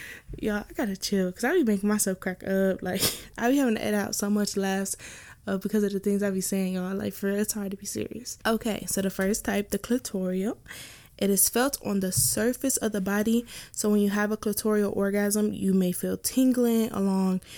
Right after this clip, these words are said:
your skin and, you know, sometimes on the top of your head. <laughs> And it says in your brain. Um, I've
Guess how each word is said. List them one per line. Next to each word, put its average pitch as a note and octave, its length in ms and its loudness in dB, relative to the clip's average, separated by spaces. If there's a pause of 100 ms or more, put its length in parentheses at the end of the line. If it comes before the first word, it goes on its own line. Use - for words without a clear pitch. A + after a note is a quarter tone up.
(260)
your F#3+ 120 0
skin G#3+ 760 4 (100)
and, G3 580 0
you C#4+ 60 4
know, B3+ 160 4
sometimes A#3 460 0
on G#3+ 180 2
the G#3+ 80 4
top G#3+ 240 0
of G#3+ 80 0
your A3 100 0
head. G#3 600 2
<laughs> - 360 0
And A#3 140 6
it A3+ 80 4
says C4+ 300 2
in G3+ 200 2
your F#3 120 2
brain. F#3 420 0 (720)
Um, F#3+ 400 -4
I've G3+ 280 -4